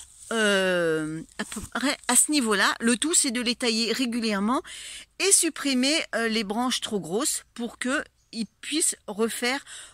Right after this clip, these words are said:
d'autres, euh, d'autres tiges. Voilà. Le tout, c'est de ne pas trop laisser venir en bois, parce qu'après, quand, euh, ben, pour tailler, c'est plus, plus déli-, plus délicat.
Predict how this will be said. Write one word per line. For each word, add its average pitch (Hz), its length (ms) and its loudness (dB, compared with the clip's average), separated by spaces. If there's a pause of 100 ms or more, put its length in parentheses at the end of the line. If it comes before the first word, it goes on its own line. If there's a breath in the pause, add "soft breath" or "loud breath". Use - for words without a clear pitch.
d'autres, 254 460 0
euh, 196 640 2
d'autres 202 400 -2
tiges. - 400 0 (420)
Voilà. - 260 -6
Le 226 160 2
tout, 381 180 -2
c'est 311 160 4
de 233 140 -2
ne 226 100 0
pas 320 220 0 (200)
trop - 280 -4
laisser 311 400 2
venir 262 380 0
en 240 100 0
bois, 226 360 0 (440 loud breath)
parce 220 120 2
qu'après, 247 360 -2
quand, 233 400 -6
euh, 190 360 -2
ben, 185 160 -2
pour 220 200 -12
tailler, 214 280 -4
c'est - 160 0
plus, 214 420 -6
plus 233 200 -8
déli-, 208 300 -4
plus 247 240 -4
délicat. 208 380 -4